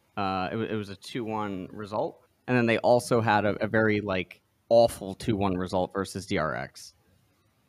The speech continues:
Um, I think the context of the games matters a lot more than the actual results. Like, I think T one was dead to rights, um, in some of those drafts. Um, and I think that because nothing developed in the games and, like,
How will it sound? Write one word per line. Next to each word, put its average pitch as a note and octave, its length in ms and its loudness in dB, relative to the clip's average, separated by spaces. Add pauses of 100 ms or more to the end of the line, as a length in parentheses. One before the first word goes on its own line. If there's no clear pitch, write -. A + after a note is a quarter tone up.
(180)
Um, G2+ 540 2 (140)
I A2 60 -2
think A#2+ 160 2
the A2+ 60 -6
context B2+ 520 2
of G#2 80 -6
the G#2 40 -4
games G#2 320 -2
matters G2 360 -2
a G#2 40 -2
lot G2 300 0
more G2+ 260 0
than G2+ 160 -4
the F#2+ 100 0
actual F#2+ 360 -2
results. F#2 480 -4
Like, G2+ 160 -8
I G#2+ 60 -6
think G2+ 180 -6
T - 140 -6
one F#2+ 260 -4
was F2 140 -8
dead F#2+ 240 -4
to F#2 80 -4
rights, G2+ 480 -4 (320)
um, G2 500 2
in G2+ 140 -2
some G#2 160 -2
of F#2+ 80 -2
those F2 180 -4
drafts. - 480 -6 (400)
Um, G2 800 -2 (640)
and G#2 360 2
I G2 80 0
think G2+ 240 -2
that F#2 240 -2 (240)
because G#2 320 -4
nothing G2+ 260 -2
developed G2 400 -2
in G#2 100 0
the F#2+ 60 -2
games G#2+ 360 0
and, F#2+ 180 0
like, F2 320 -4